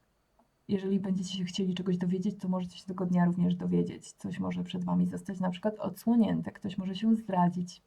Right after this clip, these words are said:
w jakichś kwestiach. E, no, także ogólnie bardzo, bardzo dobra karta. Niektórzy z was mogą myśleć o jakiejś podróży, wyje-, o jakichś podróżach, wyjazdach, być może już o wakacjach. Em,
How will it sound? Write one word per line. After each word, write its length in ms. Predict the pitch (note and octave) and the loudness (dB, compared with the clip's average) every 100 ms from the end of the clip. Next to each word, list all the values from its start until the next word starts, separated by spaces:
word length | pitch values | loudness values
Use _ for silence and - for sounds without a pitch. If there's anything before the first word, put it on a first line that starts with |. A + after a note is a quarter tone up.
| - | -10
w 220 | F3+ F3+ | -6 -2
jakichś 260 | F3+ F3+ - | -2 -2 -4
kwestiach. 580 | - F3+ - - - - - - - - - - | -2 -2 -2 -6 -6 -14 -16 -14 -14 -16 -14 -4
E, 440 | F#3+ F#3 F#3 F#3 | 4 6 6 6
no, 220 | G3 C4+ | 6 4
także 500 | D#4+ B3+ G3+ G3+ - | 4 2 2 0 0
ogólnie 320 | G3 F3+ G3+ F#3 | 0 2 4 6
bardzo, 400 | G3+ G3 F#3+ - | 6 6 2 -4
bardzo 280 | F#3 F3+ | -6 -6
dobra 240 | F3+ F#3 F#3 | -6 -4 0
karta. 360 | A3 A3+ A3 | 4 4 4
Niektórzy 360 | F#3 F3+ G3+ F#3 | -2 -2 -6 -6
z 60 | F3+ | -4
was 160 | F3+ | 0
mogą 220 | F3+ F3 | 4 6
myśleć 340 | F3+ F3+ G3 - | 4 2 -6 -6
o 40 | |
jakiejś 220 | F3+ E3+ | -8 -8
podróży, 640 | - F3 F3+ G#3 B3+ G#3+ F#3 | -6 -4 0 2 2 0 -2
wyje-, 440 | F3+ F3 F3+ F#3+ | 0 2 2 2
o 160 | - F#3+ | 0 -2
jakichś 200 | F3+ - | -2 -4
podróżach, 440 | F3+ A3 A3+ F#3 | 0 2 2 2
wyjazdach, 560 | F3 F3+ G3 G#3 F#3 F3+ - - - - | 4 4 4 2 0 -2 -8 -14 -12 -2
być 120 | F#3+ | 2
może 160 | F#3+ G3 | 2 2
już 100 | F#3+ | 0
o 60 | |
wakacjach. 640 | F#3 F#3 G#3+ - G3 - - _ - - - - | 0 4 2 2 -6 -6 -12 _ -20 -20 -16 -2
Em, 1200 | F3+ F3+ F3 F3+ F3+ F3+ F3+ F#3 F#3 G3 F3+ | 4 8 10 10 8 8 8 6 2 -2 -2